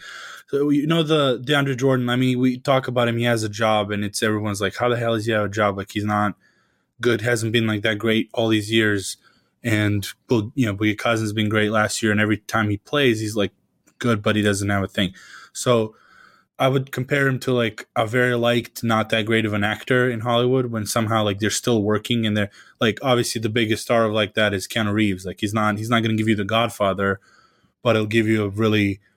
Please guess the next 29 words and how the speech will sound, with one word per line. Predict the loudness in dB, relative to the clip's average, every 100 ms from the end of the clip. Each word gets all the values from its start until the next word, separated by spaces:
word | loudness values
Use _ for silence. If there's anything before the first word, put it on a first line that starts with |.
| _
fun, | -2 0 2
like, | 0 -2
Point | 0 0 2
Break | 2 2 -2 -2
or, | 0 0 0
or | 0 2
a | 2 0
small | -2 0 0
cameo | 0 -2 0 0 0
in, | -2 -4 -2
uh, | -2 -2 -4 -10 _ _ _
in, | -6 -2 2
like, | 2 0
a |
rom-com | 2 2 0 0 0
that | 0
just, | -2 -2
he | -4
plays | 0 0 0 -4 -8
a | -4
parody | 0 0 0
of | -2
himself | -2 0 2 0 -4 _ -12
because | -6 -2 0
he's | 0
such | 0 -2
a | -4
cool | -2 0
dude. | 2 2 0